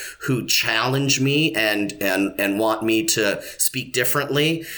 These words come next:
Um, I'm not going to probably, but I do value, right, that lived experience of the family member who's grieving and the family member who's not grieving. I think that they're all valid, um, experiences, um, of their circumstances and situation.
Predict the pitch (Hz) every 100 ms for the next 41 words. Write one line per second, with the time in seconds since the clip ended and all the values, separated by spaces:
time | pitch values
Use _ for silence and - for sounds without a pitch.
0 | - 110 113 113 113 113 131 135 127 -
1 | 123 185 - 135 - 104 113 107 117 110
2 | 110 110 - 143 156 131 117 110 120 113
3 | 87 71 73 107 101 - 113 113 117 113
4 | - - 117 107 98 92 107 98 95 127
5 | 127 123 117 107 104 104 98 85 104 107
6 | 87 92 87 - - - 131 151 165 -
7 | 139 151 151 151 160 175 165 170 170 123
8 | 110 92 95 95 104 - 123 110 - 107
9 | 98 - 113 120 117 - 98 92 101 78
10 | 73 - - - - - 82 85 90 -
11 | - 117 107 98 92 - 82 82 - -
12 | - 85 80 82 90 98 101 95 - -
13 | 120 - 90 - 82 80 80 82 - 76
14 | 82 85 87 - -